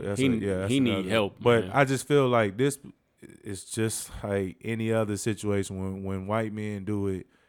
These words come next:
Speaker 1: it was because he has some underlying issue, mental he-,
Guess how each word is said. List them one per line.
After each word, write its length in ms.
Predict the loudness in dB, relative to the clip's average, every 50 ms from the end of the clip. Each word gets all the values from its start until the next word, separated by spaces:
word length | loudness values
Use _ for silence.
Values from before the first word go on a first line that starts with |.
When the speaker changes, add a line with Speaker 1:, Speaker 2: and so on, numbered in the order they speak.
| _ _ _ _ _ _ _ _ -2
Speaker 1:
it 160 | -2 0 0
was 300 | 2 0 0 0 -2 -4
because 640 | -4 -4 -2 0 2 4 4 4 2 0 -4 -6 -4
he 180 | -2 2 2
has 280 | 4 4 4 2 2 -2
some 180 | -4 -6 -6 -4
underlying 640 | -2 -2 0 0 0 -2 -2 -2 -2 -2 -4 -4
issue, 360 | -2 -2 -2 -2 -2 -6 -10 -6 -2
mental 380 | 0 0 0 0 -2 -4 -2
he-, 120 | -2 -4